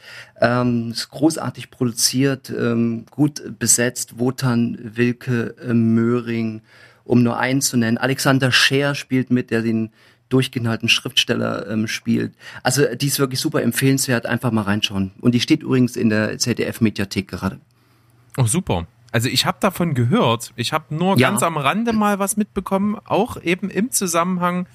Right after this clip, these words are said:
Speaker 2: damit, dass es so ein bisschen ein Vorbote war zu dieser
Speaker 1: Ja.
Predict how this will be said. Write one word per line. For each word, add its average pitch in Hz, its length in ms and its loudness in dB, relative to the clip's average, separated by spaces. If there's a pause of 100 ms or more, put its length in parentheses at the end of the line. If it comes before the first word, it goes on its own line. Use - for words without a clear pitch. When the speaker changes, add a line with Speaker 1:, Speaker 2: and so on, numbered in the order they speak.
(280)
Speaker 2:
damit, 180 560 2
dass 147 180 2
es - 200 2
so 147 180 2
ein 147 160 -6
bisschen 170 380 -2
ein 127 220 0
Vorbote 107 680 -2
war 80 280 0 (420)
zu 117 160 0
dieser 110 240 2
Speaker 1:
Ja. 107 40 4